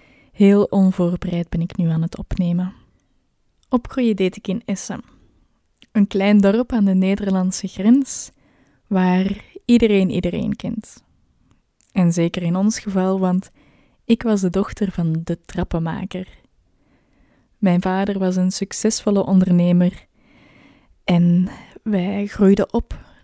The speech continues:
naast zijn groeiende bedrijf. Ik heb ook wel meteen geleerd dat het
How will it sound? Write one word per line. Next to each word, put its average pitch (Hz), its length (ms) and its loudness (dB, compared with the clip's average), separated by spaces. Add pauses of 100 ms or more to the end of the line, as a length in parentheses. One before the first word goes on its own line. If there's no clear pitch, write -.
naast 202 560 2
zijn 185 580 0
groeiende 208 680 0
bedrijf. - 680 -10 (1700)
Ik - 140 -2
heb 233 160 4
ook 240 140 2
wel 240 120 2
meteen 208 460 4
geleerd 185 400 0
dat 180 140 -6
het 180 240 -8